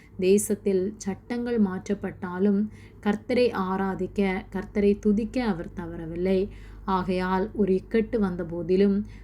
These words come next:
அந்த இக்கட்டில் கர்த்தர் அவரை விடுவித்து, "அந்த ராஜாவே தானியேலை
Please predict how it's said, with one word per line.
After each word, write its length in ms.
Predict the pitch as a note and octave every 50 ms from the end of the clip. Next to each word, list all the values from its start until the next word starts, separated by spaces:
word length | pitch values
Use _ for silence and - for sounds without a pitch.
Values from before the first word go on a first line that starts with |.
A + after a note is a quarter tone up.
| - -
அந்த 180 | G3+ F#3+ F3+ F#3
இக்கட்டில் 760 | F#3 F#3+ - - - A#3+ A3+ G#3+ - G#3+ G3 F#3+ F#3 G#3 - - -
கர்த்தர் 460 | - G3+ G3 - - - - B3+ A#3+
அவரை 300 | A3+ G3+ F3+ F#3 F#3 F3+
விடுவித்து, 720 | E3+ F3 E3+ F3 E3+ F3+ E3+ - - A3 A3 A3 G3+ G#3+ G#3+ - - - - -
"அந்த 380 | - G3 G3 G#3 A#3+ B3 B3+ A#3
ராஜாவே 880 | G#3+ G3 F#3 F#3 F#3 F#3 - G3 F#3 F3+ F3 G3 G#3 G3+ F#3 G3 - - -
தானியேலை 800 | G3 F#3 G3 G#3 G#3+ A3+ A#3 A3 G#3 G3 G3 G3+ G3+ F#3+ G3